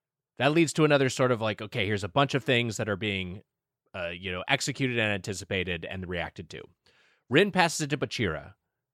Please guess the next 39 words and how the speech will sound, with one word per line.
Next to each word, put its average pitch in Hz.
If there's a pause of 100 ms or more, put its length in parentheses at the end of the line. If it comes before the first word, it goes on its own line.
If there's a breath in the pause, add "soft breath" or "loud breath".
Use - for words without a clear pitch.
Chigiri 170
is, 143
uh, 151 (160)
pass, 135
is 123 (100)
on 170
Bachira 92
because 101
he's 104
marking 117
the 104
guy 95
with 95
the 98
ball. 80 (400)
Uh, 107 (220)
Bachira 170
can't 160
get 156
free, 92 (200)
but 120
he 120
can 175
pass 165
it 127
to 120
Rin. 101 (200)
But 107
Bachira's 135
like, 113 (100)
"Isagi 151
is 120
going 123
to 110
anticipate 131
that." 87 (280)
So 117
I 110
get, 110